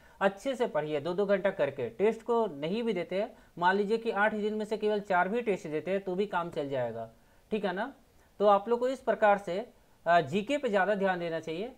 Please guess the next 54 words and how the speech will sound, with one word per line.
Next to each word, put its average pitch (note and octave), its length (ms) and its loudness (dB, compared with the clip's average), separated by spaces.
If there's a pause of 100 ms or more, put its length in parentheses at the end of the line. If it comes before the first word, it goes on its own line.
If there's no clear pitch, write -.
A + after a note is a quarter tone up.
(260)
मैथ्स G#3 320 0
रीजनिंग A3+ 380 0
में A#3 120 -2
जिनमें G#3 280 0
ज़्यादा F3 280 6
डाउट F#3+ 340 4
है A#3 100 2
उनको G3+ 280 0
पहले G#3 440 2
कोशिश G3 320 -4
कीजिए, F3+ 260 -2
जैसे G3 200 -4
मान F#3+ 180 -2
लीजिए G3+ 240 0
टाइम G3 260 0
वर्क G3 200 0 (100)
के, F#3 220 -4
के F#3 160 -4
क्वेश्चन F#3 280 -2
आपको F3+ 340 -4
से F#3 220 -6
नहीं F3 200 -2
बनते E3 260 -2
हैं G3 140 -2 (400)
तो F#3+ 80 -2
उनको G3 240 0
देख G3+ 200 4
सकते - 260 -4
हैं। G3+ 240 -4 (300)
रीजनिंग G3+ 480 2
में B3+ 60 0
आपको A#3+ 260 0
जो A3+ 160 0
टॉपिक A3+ 320 2 (100)
टफ B3+ 200 0
लगता E3+ 300 0
है, F3 80 0
जैसे F#3 260 -4
क्लॉक G3 380 2
है, G3 360 2 (200)
कैलेंडर F3+ 640 2
हो F#3 120 2
गया, F#3 180 -2
या F#3+ 160 2
कोई A#3 180 2
कोई B3+ 180 0
टॉपिक A3 320 -2
होते G#3 200 -2
हैं G3+ 100 0
जो G#3 100 -2
आपको G3 260 0
टफ A#3 260 4
लगते E3 260 -4
हैं, A3 220 -4